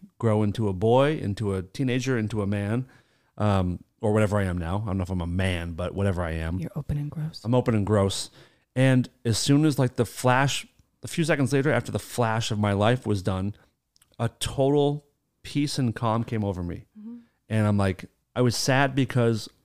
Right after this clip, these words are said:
Speaker 1: I knew I couldn't say goodbye to my family and friends. I wouldn't see them again. And I knew that they would find out this horrible thing that I died in a crash. And, but I was completely calm and I wasn't scared.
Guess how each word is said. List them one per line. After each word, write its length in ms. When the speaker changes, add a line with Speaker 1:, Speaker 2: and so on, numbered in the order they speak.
Speaker 1:
I 120
knew 240
I 60
couldn't 220
say 140
goodbye 280
to 60
my 120
family 340
and 100
friends. 360
I 40
wouldn't 220
see 160
them 140
again. 320
And 180
I 80
knew 240
that 160
they 80
would 160
find 320
out 160
this 240
horrible 400
thing 160
that 100
I 60
died 220
in 100
a 40
crash. 540
And, 400
but 120
I 80
was 160
completely 480
calm 460
and 140
I 40
wasn't 320
scared. 460